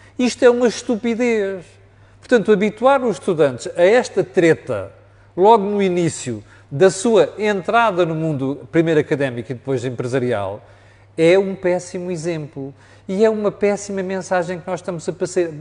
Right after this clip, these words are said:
a passar, além de que é uma injustiça, porque nós estamos a consumir recursos para pessoas que podem pagar e que deviam ir para pessoas que podem pagar, que não podem pagar.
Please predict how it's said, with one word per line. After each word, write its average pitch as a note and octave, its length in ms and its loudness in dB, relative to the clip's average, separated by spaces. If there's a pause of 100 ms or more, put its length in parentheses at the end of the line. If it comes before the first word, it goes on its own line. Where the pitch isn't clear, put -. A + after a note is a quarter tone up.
(200)
a F3 80 -2
passar, F3 400 -2
além B3 360 2
de F#3+ 80 -4
que F#3 140 0
é D#3+ 60 6
uma F3+ 160 -2
injustiça, B2 720 -8 (320)
porque G3+ 160 -4
nós B3+ 160 2
estamos G3+ 260 -2
a G3+ 80 2
consumir G#3+ 480 0
recursos F#3 460 -2
para F#3+ 160 -4
pessoas - 320 -4
que - 80 -20
podem C#3 320 0
pagar F#3+ 800 -2
e A#3 60 -2
que - 100 -8
deviam A#3 400 0
ir A#3 140 -2
para A#3+ 100 -2
pessoas A#3 380 -6
que - 100 -18
podem A3+ 460 -2
pagar, G#3+ 560 -8
que - 40 -6
não G#3+ 160 -2
podem G#3+ 280 -4
pagar. G3+ 360 -12